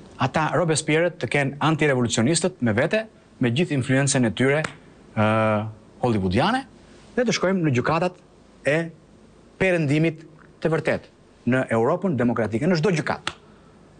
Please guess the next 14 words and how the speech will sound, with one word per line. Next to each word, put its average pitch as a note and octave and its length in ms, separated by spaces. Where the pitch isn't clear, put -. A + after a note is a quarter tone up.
Siç - 260
jam C#3+ 180
gati A3 300
të C#3+ 100
deponoj D3+ 440
për B2 180
te B3 140
dhe A#2+ 120
çdo F3+ 160
detaj F#3 380
në C3 200
çdo F3 140
lloj F3 200
gjykate D#3 400